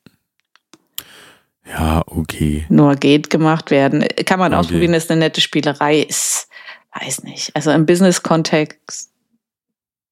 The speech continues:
Speaker 1: Hm. Das nächste ist aber bestimmt im Business-Kontext cool. Es werden nämlich neue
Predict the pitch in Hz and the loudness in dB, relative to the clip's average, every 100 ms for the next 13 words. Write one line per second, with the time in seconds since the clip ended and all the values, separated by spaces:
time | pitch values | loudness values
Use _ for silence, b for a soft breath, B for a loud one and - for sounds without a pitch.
0 | _ _ 107 107 82 - - b b b | _ _ 2 2 2 -6 -20 b b b
1 | b 120 113 131 165 139 113 107 107 104 | b 0 2 2 2 0 2 2 2 -2
2 | - 123 117 101 104 104 101 - 107 98 | -2 0 2 2 0 0 0 0 -2 0
3 | 98 - - 117 143 139 107 101 110 117 | -4 0 4 6 6 2 -2 0 2 2
4 | 117 113 110 107 107 101 - - _ 110 | 2 2 2 2 0 -2 -10 -16 _ 2
5 | 101 104 117 131 127 120 | 4 4 4 4 2 2